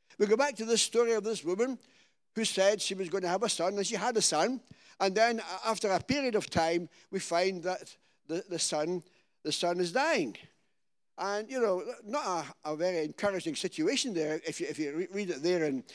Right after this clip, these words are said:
in, uh, two Kings four, verse thirty-two. This little boy there, he was absolutely, uh, the apple of the mother's eye, and all of a sudden that happened. And then you, you read the story there, how Elisha went over to him,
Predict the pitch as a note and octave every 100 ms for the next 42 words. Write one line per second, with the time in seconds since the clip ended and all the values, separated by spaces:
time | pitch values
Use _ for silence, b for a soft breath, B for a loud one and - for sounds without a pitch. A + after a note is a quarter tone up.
0 | B B - D#3 D#3 D3+ C#3+ - G#3 -
1 | E3 D3+ - F3+ F3 D#3+ D3+ - F3 -
2 | D3+ - D4 D#3 - b b b b -
3 | B3+ A3 A3+ F3+ D3 A3+ A#3+ G#3+ A3 A#3
4 | F#3 F#3+ A#3 G3 - A3 A3 - G#3+ G3+
5 | G#3 F3 E3 D#3+ D3+ - B B B D#3+
6 | E3 D#3 D#3+ E3+ G3+ G3+ G3 F3+ F#3 F#3
7 | F#3+ F#3 F#3 F3 F3 F3 F3 - B B
8 | - E3+ F3 G#3+ G3+ F3 F#3+ G3 G3 -
9 | B3+ A#3+ D#3 E3+ A#3 C4 G3+ G3 E3+ F3
10 | C4+ B3+ F3+ - B3+ C4+ F#3+ D#3+ F#3 E3+
11 | B B - G3+ F#3+ E3 B B G3 A3+
12 | A#3+ F#3+ G3 F#3 A#3 G#3+ - F3 G3+ A#3+